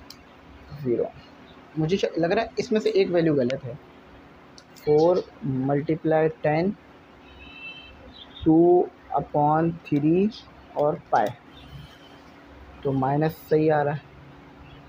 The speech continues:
अच्छा, अच्छा, अब समझ में आया गलत क्यों हो रहा है। देखो, यहाँ पर है ना फ़ाइव, सिक्स आएगा divide में, मैंने फ़ाइव, मैंने थ्री लिखा हुआ है। अब देखा, मैंने calculation के बगैर जल्दी जल्दी लिख दिया था, तो वो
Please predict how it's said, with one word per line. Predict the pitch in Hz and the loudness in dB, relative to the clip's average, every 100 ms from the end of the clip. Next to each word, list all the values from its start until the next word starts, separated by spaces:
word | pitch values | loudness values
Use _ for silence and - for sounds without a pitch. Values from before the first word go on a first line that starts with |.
| - - - - - - - | -20 -20 -20 -20 -20 -16 -8
अच्छा, | 113 - - 131 120 131 - - - - - - - - - - - - - - - - 156 | -8 -8 -10 -6 -6 -6 -12 -20 -20 -20 -20 -20 -20 -20 -20 -20 -20 -20 -20 -20 -20 -6 -4
अच्छा, | 160 - 151 | -2 0 2
अब | 143 - 165 | 2 0 -2
समझ | 180 175 | -2 0
में | 170 151 | 0 0
आया | 160 | 0
गलत | 151 139 127 | 0 0 0
क्यों | 143 | -2
हो | 120 | 0
रहा | 117 | 0
है। | |
देखो, | 165 202 | 0 2
यहाँ | 185 160 165 | 2 2 2
पर | 175 | 0
है | 180 | 0
ना | 214 | -2
फ़ाइव, | - 151 135 143 - - - - - - - - - - - - - - - | -2 0 2 0 -4 -18 -20 -18 -18 -18 -20 -20 -20 -20 -20 -20 -20 -20 -18
सिक्स | - 165 - | -6 -6 -2
आएगा | 135 117 139 | 0 2 2
divide | 135 127 120 123 | 0 0 0 -2
में, | 127 | -6
मैंने | 131 143 | -6 -6
फ़ाइव, | 147 127 135 | -4 -2 -2
मैंने | 143 160 | -4 -6
थ्री | 156 156 139 | -6 -6 -6
लिखा | 113 - | -6 -6
हुआ | 98 92 | -6 -6
है। | - - - - - - - - - - 165 - - | -10 -20 -20 -20 -20 -20 -20 -20 -20 -18 -18 -8 -2
अब | 170 | 2
देखा, | 220 240 | 4 4
मैंने | 233 | 4
calculation | 226 196 185 196 196 214 | 4 4 6 4 4 2
के | |
बगैर | 175 170 196 175 | 4 4 4 2
जल्दी | 175 190 | 2 4
जल्दी | 196 190 | 2 2
लिख | 185 165 | 2 2
दिया | 180 190 | 2 4
था, | |
तो | 190 | 4
वो | 180 | 2